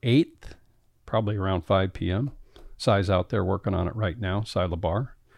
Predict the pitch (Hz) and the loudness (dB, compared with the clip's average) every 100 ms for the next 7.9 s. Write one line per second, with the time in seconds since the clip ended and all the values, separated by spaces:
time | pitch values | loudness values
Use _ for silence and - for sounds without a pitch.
0 | - _ _ - 107 90 - 95 110 - | -20 _ _ -2 -2 0 0 0 -2 -6
1 | - - 123 117 110 110 107 - 117 98 | -6 4 6 6 4 4 0 0 0 0
2 | 90 101 98 95 95 98 90 92 87 90 | 0 0 2 0 0 -2 0 -2 -2 -6
3 | _ - 107 101 92 104 101 98 - - | _ -4 -2 -2 -2 0 -2 -4 -10 -6
4 | - 107 104 - 98 95 - 104 - - | 0 2 0 0 0 0 -2 -4 -4 -10
5 | - - _ _ _ - - 107 98 95 | -12 -18 _ _ _ -20 -6 0 0 0
6 | 104 95 95 90 - 107 98 87 - _ | 0 2 2 0 0 2 2 0 -8 _
7 | - 113 - 90 87 90 123 - | -4 -4 -2 -2 0 0 -2 -6